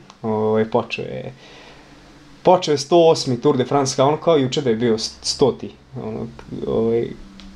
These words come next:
i sećam se da je, da je bila ta, da je taj bio veliki jubilej, a sad je već sto osmi, tako da, eto, godine prolaze, a, a Tour je i dalje sa nama.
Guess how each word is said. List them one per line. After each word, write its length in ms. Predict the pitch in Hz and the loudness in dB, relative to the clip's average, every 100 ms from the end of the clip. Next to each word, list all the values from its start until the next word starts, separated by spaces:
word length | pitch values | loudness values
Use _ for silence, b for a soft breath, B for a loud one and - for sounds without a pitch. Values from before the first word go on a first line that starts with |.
| - - | -12 -8
i 60 | |
sećam 380 | 131 120 113 117 | -4 -2 -4 -6
se 160 | - 113 | -6 -2
da 120 | 110 | 0
je, 120 | 107 | 0
da 120 | 107 | 0
je 80 | 107 | -2
bila 300 | 110 113 113 - | 0 -2 -2 -2
ta, 220 | 117 - | -4 -4
da 140 | 123 117 | -8 -6
je 80 | |
taj 140 | 113 117 | -2 -2
bio 200 | 113 110 | 0 0
veliki 380 | 110 110 113 117 | 0 -4 -6 -4
jubilej, 300 | 113 117 113 | 0 0 0
a 40 | |
sad 160 | - 110 | 0 0
je 80 | |
već 140 | 107 107 | 0 -2
sto 220 | - 110 | 0 0
osmi, 300 | 104 - - - | 0 -4 -14 -16
tako 240 | 101 113 | -10 -6
da, 120 | 104 | -2
eto, 180 | 101 - - B B B B B | -4 -6 -20 B B B B B
godine 380 | 110 104 101 101 - | -4 -4 -4 -10 -4
prolaze, 640 | 107 107 120 113 107 104 - | -2 0 -2 -2 -4 -6 -6
a, 80 | 107 | -4
a 420 | 104 - 107 107 - | -4 -4 -6 -8 -8
Tour 200 | 120 107 | -4 -2
je 120 | 101 | -2
i 40 | 104 | -2
dalje 240 | 101 101 | -4 -6
sa 200 | - 110 | -8 -8
nama. 260 | 104 104 | -6 -6